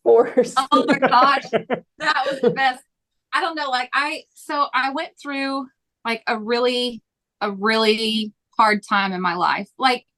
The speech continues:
Speaker 2: you know, I, I'm sure anybody who's been in the Tumblr community for any amount of time, um, can understand that you make friends as you go.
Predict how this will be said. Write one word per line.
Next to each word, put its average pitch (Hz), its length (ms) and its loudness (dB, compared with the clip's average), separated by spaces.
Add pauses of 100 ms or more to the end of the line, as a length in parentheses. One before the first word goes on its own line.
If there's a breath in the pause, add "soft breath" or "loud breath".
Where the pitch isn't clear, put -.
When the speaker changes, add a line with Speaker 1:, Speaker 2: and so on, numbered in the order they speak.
(300)
Speaker 2:
you 285 140 0
know, 240 160 2 (720)
I, 196 100 -6 (120)
I'm 269 120 4
sure 208 220 2
anybody 254 500 2
who's 240 200 -2
been 220 180 -2
in 208 60 -2
the 208 80 -2
Tumblr 196 400 -2
community 196 360 2
for 190 220 2
any 214 240 0
amount 196 220 0
of 180 120 -8
time, 185 400 0 (540)
um, 196 440 2
can 254 120 -6
understand 226 640 -2
that 214 80 -4
you 240 120 -4
make 254 260 0
friends 180 640 -4 (160)
as 196 200 2
you 190 160 2
go. 165 380 -4